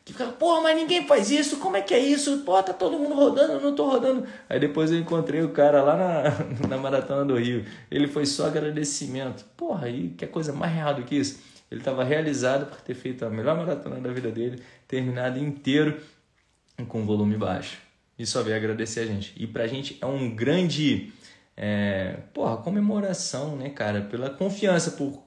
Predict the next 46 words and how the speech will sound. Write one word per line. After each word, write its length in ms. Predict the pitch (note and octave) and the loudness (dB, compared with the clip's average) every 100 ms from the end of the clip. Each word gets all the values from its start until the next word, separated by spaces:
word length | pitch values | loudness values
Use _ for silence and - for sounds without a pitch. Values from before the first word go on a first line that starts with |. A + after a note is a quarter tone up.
| - | -4
mais 240 | D3 A#3 | 0 2
que 100 | - | 2
ele 80 | G#3 | 0
tava 180 | G3 D#3+ | 2 4
reclamando 500 | D#3+ D#3 C#3 C3+ B2+ | 2 0 -2 -2 -4
do, 420 | A#2+ F#2 F#2+ A2+ | -4 -4 -6 -8
do 60 | A#2 | 0
não 220 | D#3 E3 | 2 4
volume 580 | C#3 A#2+ F3 F#3 G#2+ - | 2 4 4 2 -2 -4
que 140 | B2+ | -8
tinha, 300 | - F#3 G3 | -6 -2 -2
ele 160 | B2+ D3+ | 0 0
não 100 | F3+ | 0
fugiu 320 | F#3+ C#3+ D#3+ | -2 -2 -2
do 80 | D#3+ | -2
propósito. 640 | E3 D#3+ A2 A2 G#2 - - - - - - | -4 -4 0 0 0 -8 -20 -20 -20 -12 0
E 100 | C#3 | 0
assim 300 | C3+ - D3 | 0 -4 -4
ele 140 | C#3+ | -4
pôde 300 | C#3+ C#3+ C#3 | -2 -2 -2
ver 240 | A#2+ B2 | -4 -4
como 200 | B2+ C#3 | -4 -8
que 80 | C#3 | -8
o 20 | |
negócio 420 | C3+ C3 - - - | -8 -6 -6 -8 -10
funciona. 600 | C#3 C3+ - D3 A#2 G2+ - - - _ - | -12 -10 -4 -4 -4 -6 -12 -20 -20 _ -8
Porque 320 | D3 - F3+ | -8 -2 -2
se 160 | - | -2
você 200 | A3 - | -2 -4
foge 380 | G#3+ - - E3+ | -4 -2 0 0
do 80 | D#3+ | -2
propósito 560 | - D3 C#3+ D#3+ E3+ D3+ | -2 -4 -2 -2 -4 -6
do 80 | |
seu 220 | C#3 - B2 | -6 -6 -6
treinador 720 | B2 A#2+ G#2 A2 E3 C#3+ B2+ | -6 -4 -2 0 0 0 -2
ou 140 | A#2 | -4
do 120 | G#2+ G#2+ | -2 0
nosso 420 | A#2 F3 F#3+ D3+ | 0 -2 -4 -8
propósito, 760 | - G2+ - D#3+ F#3 - G#2+ G#2 _ | -8 -10 -6 -6 -6 -8 -14 -16 _
como 160 | - A#3 | -10 -8
é 40 | |
que 80 | G#3+ | -6
você 80 | - | -6
vai 140 | G3+ | -6
tá 120 | F#3+ F#3+ | -4 -2
medindo, 760 | F#3 C3 A#2+ D3+ B2+ G2+ - | -4 -4 -8 -6 -4 -4 -6